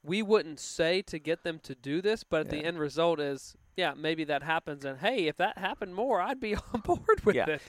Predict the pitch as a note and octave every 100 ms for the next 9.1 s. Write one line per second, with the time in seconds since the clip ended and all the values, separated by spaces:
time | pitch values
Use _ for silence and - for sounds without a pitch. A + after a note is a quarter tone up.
0 | - E3+ F#3+ D#3 - - F3+ G3 - G#3+
1 | - C3+ D#3+ - D3 C3 C3+ C3+ - C#3
2 | A#2 A#2 G#2+ B2+ - - C3+ C3 - E3
3 | - - _ _ _ _ _ _ _ -
4 | C#3+ D3 C#3+ - E3 D#3 C#3+ C3+ B2 C#3+
5 | C#3+ C#3 - C3 B2 A#2 - _ _ -
6 | C3+ C3 D3 - C3+ A#2+ C3+ D3+ - D3
7 | C3+ C3 B2+ A#2 - C3+ E3+ F#3 G#3+ -
8 | D4+ A#3+ F3+ D#3+ - - _ _ - D#3